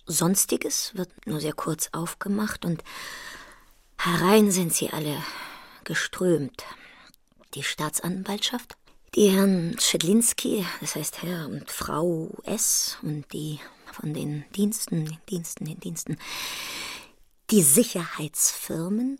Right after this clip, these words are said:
und die Putzbrigaden, Caro und Wegener und der Mann, der sie alle hinaus begleitet.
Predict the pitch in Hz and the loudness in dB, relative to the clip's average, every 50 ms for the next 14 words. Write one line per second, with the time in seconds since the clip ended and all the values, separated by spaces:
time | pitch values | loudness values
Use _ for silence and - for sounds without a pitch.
0 | _ _ - 202 202 220 233 233 - - - - - - - _ _ _ - 214 | _ _ 0 2 2 2 0 -2 -6 -10 -12 -16 -20 -20 -20 _ _ _ -10 -10
1 | - - - - - - - - - - - 95 - - 120 135 135 135 135 - | -8 2 4 4 6 6 4 2 2 0 -4 -4 -2 -2 0 0 0 0 -2 -2
2 | 135 135 - - - 175 175 156 160 - 156 151 - - 190 208 214 233 233 214 | -4 -4 -2 0 2 2 2 2 2 0 -2 -2 0 0 0 2 2 2 2 2
3 | - 165 156 - 143 143 143 180 254 277 320 311 - - - - - - - _ | 0 -2 -4 -6 -4 2 6 6 8 8 6 4 0 -6 -16 -20 -20 -20 -20 _
4 | _ _ _ _ _ _ _ - 196 196 196 160 180 196 - - 151 165 185 185 | _ _ _ _ _ _ _ 2 4 4 4 4 4 2 0 -2 -2 0 0 0
5 | 175 175 165 - - - _ _ _ _ _ _ - 202 180 165 160 151 - - | 0 0 -4 -8 -14 -20 _ _ _ _ _ _ -2 0 2 2 2 0 -2 -4
6 | - - 139 - 156 147 139 131 - - - - | -4 -6 -4 0 2 2 2 0 -2 -6 -8 -10